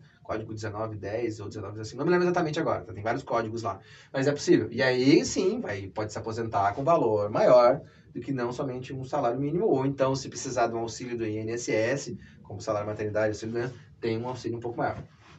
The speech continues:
Mas, Gustavo, quais são os benefícios, né? Além do salário maternidade, auxílio doença,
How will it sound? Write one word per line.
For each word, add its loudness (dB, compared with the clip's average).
Mas, 10
Gustavo, 10
quais 8
são 4
os 0
benefícios, 4
né? 6
Além 8
do 6
salário 12
maternidade, 10
auxílio 4
doença, 4